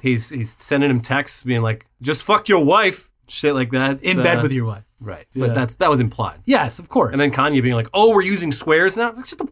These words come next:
Speaker 1: fuck up. Both of you." But especially Kanye. He's, he's like, "Oh, I, all I did was, uh, do a music video where I behead you and, uh, just went on fucking insane, psychotic, uh, social media rants about you for an entire month straight." And like,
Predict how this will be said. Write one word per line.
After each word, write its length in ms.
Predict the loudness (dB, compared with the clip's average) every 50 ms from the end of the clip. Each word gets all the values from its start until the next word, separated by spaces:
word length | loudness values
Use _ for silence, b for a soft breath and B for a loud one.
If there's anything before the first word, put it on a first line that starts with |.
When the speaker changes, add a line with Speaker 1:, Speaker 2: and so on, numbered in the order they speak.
| _ _
Speaker 1:
fuck 180 | -2 -2 -2 -2
up. 160 | -8 -8 -10 -2
Both 240 | 0 0 0 2
of 60 | 0 -2
you." 120 | -4 -4 _ _ _ _ _ _ _
But 120 | -4 -4 -4
especially 380 | -4 -2 0 0 0 0 -2 -2
Kanye. 340 | -2 -2 -2 -2 -4 -6
He's, 140 | -6 -4 0
he's 220 | 0 0 0 2 0
like, 180 | 0 0 B B B B B B B B B _ 2
"Oh, 240 | 4 6 6 6 6
I, 160 | 4 4 2
all 220 | 4 4 4 4
I 80 | 4 4
did 200 | 4 2 2 4
was, 300 | 2 0 0 0 0 2
uh, 180 | 2 4 2 2
do 140 | 2 2 2
a 40 | 4
music 280 | 4 2 2 0 0
video 240 | 0 2 2 2 2
where 140 | 2 2 2
I 80 | 0 0
behead 460 | -2 -2 -2 -2 0 -2 -2 -2 -4
you 240 | -4 -4 -4 -4 -4
and, 320 | -4 -2 0 0 0 0 0
uh, 220 | -2 -2 -2 -2 -4
just 220 | -4 -4 -6 -6 -4
went 180 | 0 2 2 2
on 260 | 2 2 0 -4 -6 -10 _ _ _ _ _ _
fucking 420 | -2 0 0 0 0 0 -2 -4 -10 _ _ _ _
insane, 800 | -4 -2 -2 -2 -4 -2 -2 0 0 2 2 0 0 -2 -2 -4
psychotic, 800 | -4 -2 -2 -2 -2 0 2 2 4 4 2 0 -2 -2 -6 -16 -14 _
uh, 520 | -2 0 2 2 2 2 2 2 0 0 -4 _ _ _ _
social 340 | -10 -4 -2 -2 -2 -2 -2
media 240 | -2 0 0 2 2
rants 280 | 2 2 2 0 0 0
about 180 | 0 0 2
you 100 | 2 2
for 140 | 2 2 2
an 60 | 2
entire 300 | 2 2 0 2 2 4
month 260 | 4 4 4 2 2 -2
straight." 400 | -6 -2 0 0 0 0 -4 _
And 160 | -8 -6 -2
like, 260 | 0 0 0 -2 -4